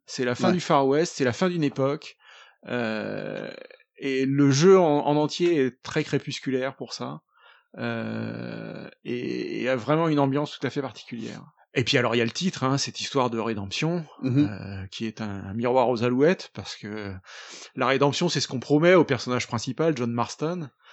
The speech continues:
Speaker 1: euh, qui est un, un hors-la-loi,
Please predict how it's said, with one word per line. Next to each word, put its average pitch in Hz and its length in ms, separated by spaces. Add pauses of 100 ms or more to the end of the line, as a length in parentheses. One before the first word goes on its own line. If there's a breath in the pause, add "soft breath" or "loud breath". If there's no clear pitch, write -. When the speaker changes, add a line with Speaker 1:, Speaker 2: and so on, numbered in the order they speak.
(340 loud breath)
Speaker 1:
euh, 113 880
qui - 160
est 127 160
un, 120 40 (200)
un 131 80
hors-la-loi, 139 640